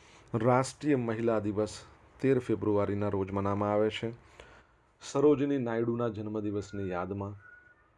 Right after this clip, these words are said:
તેરમી ફેબ્રુઆરી છે, એને આપણે વિશ્વ રેડિયો દિવસ પણ કહીએ છીએ.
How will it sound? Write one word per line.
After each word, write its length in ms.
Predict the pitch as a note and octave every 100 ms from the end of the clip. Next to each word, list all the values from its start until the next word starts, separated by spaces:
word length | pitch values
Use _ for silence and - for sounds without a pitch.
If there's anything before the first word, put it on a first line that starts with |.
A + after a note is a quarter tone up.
| _ _ - - -
તેરમી 280 | B2+ B2+ C3
ફેબ્રુઆરી 600 | A#2+ A2+ A2+ A2 A2 A2
છે, 280 | - A2 -
એને 240 | G#2 G2+
આપણે 420 | G2 G2 F#2+ G#2+ - _ _ _
વિશ્વ 360 | A2 B2+ - B2
રેડિયો 320 | A2+ G#2+ G#2+
દિવસ 280 | G2+ G#2+ -
પણ 120 | A#2+
કહીએ 300 | A2+ A2 A2+
છીએ. 260 | A2+ - A#2+